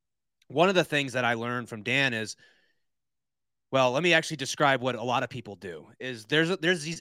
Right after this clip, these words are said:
apps that are out there, right, that will scan your credit card,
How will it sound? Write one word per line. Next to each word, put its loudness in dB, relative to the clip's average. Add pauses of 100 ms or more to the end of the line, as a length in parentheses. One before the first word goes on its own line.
apps -2
that -6
are -8
out -10
there, -14
right, -4
that -2
will -6
scan 0
your -4
credit -10
card, -2